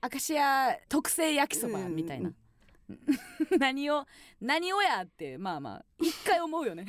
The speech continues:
Speaker 2: うん。け-、まあ、焼きそばやねんけど。
Speaker 1: 一回、まあまあ、
Speaker 2: うん。
Speaker 1: 焼きそばやねんけど。
Speaker 2: うん。
Speaker 1: で、まあ、まんまとその、やっぱ、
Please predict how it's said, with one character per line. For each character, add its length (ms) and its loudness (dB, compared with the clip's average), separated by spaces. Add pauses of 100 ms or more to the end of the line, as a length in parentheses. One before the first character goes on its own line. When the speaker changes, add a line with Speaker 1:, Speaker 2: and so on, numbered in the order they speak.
Speaker 2:
う 240 -2
ん。 40 0
け-、 100 -10
ま 140 2
あ、 80 0
焼 180 -4
き 40 -10
そ 120 -2
ば 100 2
や 60 -4
ね 80 -2
ん 60 2
け 80 0
ど。 80 -8
Speaker 1:
一 40 -2
回、 220 2
ま 140 -2
あ 20 -2
ま 100 -2
あ、 20 -2
Speaker 2:
う 20 -2
ん。 20 -2
Speaker 1:
焼 160 -4
き 20 -12
そ 120 -4
ば 100 -2
や 80 -4
ね 120 -10
ん 40 -10
け 80 -14
ど。 80 -6
Speaker 2:
う 20 -4
ん。 160 -4
Speaker 1:
で、 120 -10
ま 100 -2
あ、 20 0
ま 180 4
ん 100 -2
ま 120 -6
と 120 -12
そ 100 -10
の、 100 -10
や 60 -10
っ 40 -12
ぱ、 260 -14